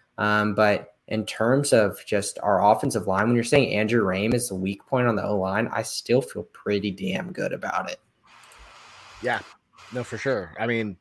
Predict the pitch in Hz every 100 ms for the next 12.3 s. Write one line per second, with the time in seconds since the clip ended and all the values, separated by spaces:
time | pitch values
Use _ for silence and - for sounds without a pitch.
0 | _ _ - - - - - - 139 -
1 | 135 - 208 202 185 185 117 - - -
2 | - 135 113 90 - _ _ _ - 123
3 | 120 - 117 135 117 _ _ _ _ -
4 | 123 123 - 120 101 90 85 90 92 87
5 | - 107 98 90 80 95 95 73 - _
6 | - - - - _ _ 120 113 - 90
7 | 82 _ - - - _ _ _ _ _
8 | _ 139 160 175 170 170 147 - _ _
9 | _ _ _ - 185 180 240 285 - 135
10 | 185 359 - 277 185 165 175 - 175 147
11 | 143 139 127 165 190 214 156 180 - 131
12 | 127 -